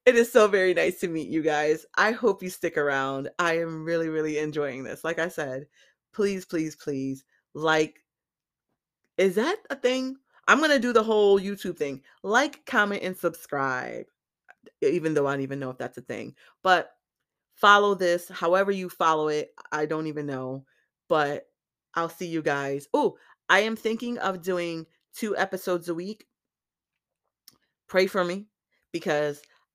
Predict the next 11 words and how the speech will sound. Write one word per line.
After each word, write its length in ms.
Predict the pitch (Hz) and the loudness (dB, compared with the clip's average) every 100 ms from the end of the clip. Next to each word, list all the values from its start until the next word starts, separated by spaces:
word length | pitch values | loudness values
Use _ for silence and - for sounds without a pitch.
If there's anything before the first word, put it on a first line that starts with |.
| - | 0
I 480 | 156 151 139 139 - | 2 2 0 -4 -6
am 320 | 151 147 160 - | -8 -8 -10 -2
horrible 400 | 180 170 165 170 | 2 2 2 -2
on 100 | 170 | -4
follow 320 | 160 147 147 | -4 -4 -6
through, 320 | - 143 196 _ _ _ _ _ - - _ _ - | -8 -10 -10 _ _ _ _ _ -16 -16 _ _ -2
but 320 | 151 131 - _ - | 0 0 -2 _ -4
it's 160 | 165 | -2
very 220 | 185 175 | 0 0
cathar-, 400 | 165 165 160 151 - _ | -2 -6 -4 -4 -6 _
cathartic 920 | - 190 - - 196 180 160 117 - | -10 -10 -10 -4 2 2 2 -4 -10